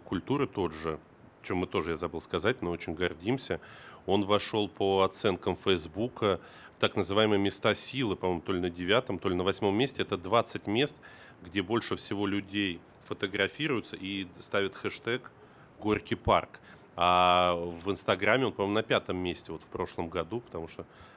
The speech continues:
одна же молодежь ходит, она любит себя там запечатлеть и пометить, что они именно там. Но это вместе с Эйфелевой башней, я думаю, что с какими-то местами в Вашингтоне, с Таймс-сквером, но это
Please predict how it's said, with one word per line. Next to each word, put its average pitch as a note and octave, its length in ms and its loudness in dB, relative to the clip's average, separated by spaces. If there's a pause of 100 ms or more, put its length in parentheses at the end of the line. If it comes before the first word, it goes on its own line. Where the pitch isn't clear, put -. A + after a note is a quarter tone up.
одна F#2 320 2
же F2+ 100 -6
молодежь F#2 420 0
ходит, D#2+ 320 -8
она E2+ 160 -4
любит G2 380 -8
себя F#2 280 -6
там E2+ 240 -8 (440)
запечатлеть G2 880 -2
и - 40 -12
пометить, F#2 540 -2
что - 180 -10
они F#2 240 -4
именно F#2+ 280 -2
там. E2 300 -8 (960)
Но B2 140 6
это A2 160 2
вместе G#2+ 300 2
с - 100 0
Эйфелевой F#2+ 380 0
башней, F#2+ 920 2 (240)
я E2+ 120 -2
думаю, E2+ 260 -4
что D#2+ 400 -10 (560)
с - 100 -18
какими-то F2 380 -4
местами E2+ 440 -6
в D#2 60 -12
Вашингтоне, F#2 640 -4
с - 60 -14
Таймс-сквером, F2 760 -4
но F2 80 -6
это - 240 -10